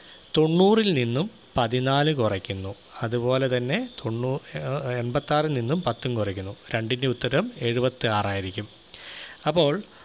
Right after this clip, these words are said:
തൊണ്ണൂറ് ഗുണിക്കണം എൺപത്താറ് എന്ന് പറയുമ്പോൾ എഴുപത്താറും നൂറ്റിനാൽപതും ഇവിടെ അടുപ്പിച്ച് ചേർത്ത് കഴിഞ്ഞാൽ ഇങ്ങനെ വരും.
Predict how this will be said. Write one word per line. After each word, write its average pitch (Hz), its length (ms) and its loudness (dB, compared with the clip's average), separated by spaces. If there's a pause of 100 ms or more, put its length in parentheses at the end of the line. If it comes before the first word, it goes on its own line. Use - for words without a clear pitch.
(260)
തൊണ്ണൂറ് 190 520 6
ഗുണിക്കണം 151 520 0
എൺപത്താറ് 135 600 2
എന്ന് 127 220 2
പറയുമ്പോൾ 107 720 0 (400)
എഴുപത്താറും 156 1000 2 (280)
നൂറ്റിനാൽപതും 131 760 0 (100)
ഇവിടെ 120 220 0
അടുപ്പിച്ച് 127 440 -2
ചേർത്ത് 117 320 0
കഴിഞ്ഞാൽ 123 240 0
ഇങ്ങനെ 113 240 -2
വരും. 95 220 -4